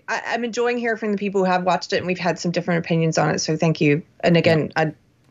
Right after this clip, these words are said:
Speaker 1: I've seen enough of it. I saw a clip. That's all I wanna see.
Speaker 2: Yeah. And I don't really wanna talk
Speaker 1: Uh,
Speaker 2: about it anymore. I just, it was something I wanted
Speaker 1: yeah.
Speaker 2: to address 'cause it was in the news. Um, <laughs>
Speaker 1: Uh,
Speaker 2: wait, we have to
Speaker 1: Tommy.
Speaker 2: do the one more super
Speaker 1: Tommy.
Speaker 2: chat. <laughs>
Speaker 1: Okay.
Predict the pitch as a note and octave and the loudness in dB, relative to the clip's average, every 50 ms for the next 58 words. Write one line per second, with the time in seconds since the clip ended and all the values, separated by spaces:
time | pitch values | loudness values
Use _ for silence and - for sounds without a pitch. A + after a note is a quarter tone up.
0 | _ - E3+ - - F3+ D#3+ D#3 D3+ D3 C#3 - - D3 D3 C#3+ C#3+ C#3+ C#3+ - | _ -4 -2 0 0 0 2 2 0 0 -2 -2 -4 -6 -4 -2 -2 -2 -2 -2
1 | - C#3+ C#3 C#3 - - - - - - - - - - - - - - - - | -4 -4 -4 -6 -8 -10 -10 -6 -6 -6 -6 -4 -4 -4 -4 -4 -4 -6 -6 -8
2 | - - - - - A2 F#2+ - - - - - - D3 D#3 F3 E3+ D#3+ D3+ C#3+ | -6 -8 -10 -8 -8 -10 -10 -12 -16 -20 -20 -6 0 2 4 4 4 4 6 6
3 | C3+ C3 A#2+ A2 F#2+ - - - D#3 - F2+ F#2 F#2 F#2+ F#2+ F#2+ F#2 G2 G2 - | 6 6 6 4 4 4 4 4 4 2 2 0 -2 -2 -2 -2 -2 -2 -4 -4
4 | - - - - A#2+ A2+ G#2+ - - _ _ _ _ _ - C3 A#2+ B2+ A#2+ A2 | -6 -8 -8 -4 -2 -2 -2 -4 -8 _ _ _ _ _ -2 -2 0 0 0 0
5 | G#2+ G#2 G#2 F2+ - - F2+ - G#2 G2 - - - - G2 D2+ E2 G2 G2 F#2 | 2 2 2 2 2 0 -2 -2 -4 -6 -6 -6 -8 -8 -8 -8 -8 -8 -10 -10
6 | F2+ F2 F2+ G2 - _ _ _ _ _ - - - - - _ _ - G#2+ G#2+ | -10 -12 -14 -18 -20 _ _ _ _ _ -20 -20 -20 -20 -20 _ _ -4 -2 0
7 | G#2 G#2 G2+ G2+ G2+ G#2 - - _ _ _ _ _ _ _ _ _ _ - E3+ | 2 2 2 2 0 -2 -4 -8 _ _ _ _ _ _ _ _ _ _ -2 -2
8 | - - - A#3+ A3 - - G#3+ F#3 E3 E3 - - - - - G#3+ G3+ G3 F#3 | -2 2 4 4 4 6 6 4 4 4 2 0 -8 -16 -2 2 2 4 4 4
9 | F#3+ F#3 F#3+ F3+ F3+ F3+ F#3+ F#3 - G#3+ F#3+ G3 F#3+ E3+ F3 E3+ F3 E3+ E3 E3 | 4 4 6 6 8 8 6 6 4 4 4 4 6 6 6 6 6 6 6 6
10 | D#3+ E3+ F3 E3+ - D3 D3 - - D3 C3+ - - - - - A3 - - - | 4 6 4 4 4 4 4 4 6 6 6 4 2 2 4 4 4 4 2 -2
11 | A3 - F3 - - - A3 B3 F3 - - _ _ _ _ _ - - - G#3 | 0 0 0 -2 -2 -6 -8 -8 -8 -8 -10 _ _ _ _ _ -20 -18 -16 -6
12 | - G#3 F3 E3+ | -2 -2 -2 -2